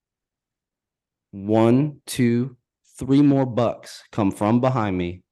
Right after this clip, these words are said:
and make their way forward. Now, these ones were small too. They were five points, four points, stuff like that. But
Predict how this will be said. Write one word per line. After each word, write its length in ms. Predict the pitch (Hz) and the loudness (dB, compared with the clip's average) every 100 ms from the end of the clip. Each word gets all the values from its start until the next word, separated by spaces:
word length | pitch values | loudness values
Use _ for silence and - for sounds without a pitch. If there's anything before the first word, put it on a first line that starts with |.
| _ _ _ _ _ - | _ _ _ _ _ -4
and 180 | 98 101 | 2 2
make 180 | 101 | 2
their 140 | - 101 | 0 0
way 180 | 98 92 | 0 -2
forward. 520 | - 82 73 - - _ _ _ _ _ _ | -4 -8 -10 -14 -20 _ _ _ _ _ _
Now, 80 | 95 | 0
these 180 | 101 135 | 2 4
ones 180 | 139 120 | 4 2
were 100 | 117 | -2
small 280 | - 104 104 | -2 -2 -2
too. 320 | - 92 104 _ | -4 -6 -8 _
They 100 | 95 | -8
were 80 | 90 | -8
five 380 | 90 87 87 - | -4 -4 -4 -6
points, 300 | 92 90 - | -6 -6 -8
four 220 | 92 87 | -8 -8
points, 360 | - 87 82 | -6 -6 -6
stuff 220 | - 87 80 | -6 -6 -6
like 180 | 82 | -6
that. 340 | 95 95 - - - - _ _ _ _ _ - | -2 -2 -4 -12 -20 -20 _ _ _ _ _ -4
But 340 | 113 - - | 0 0 -2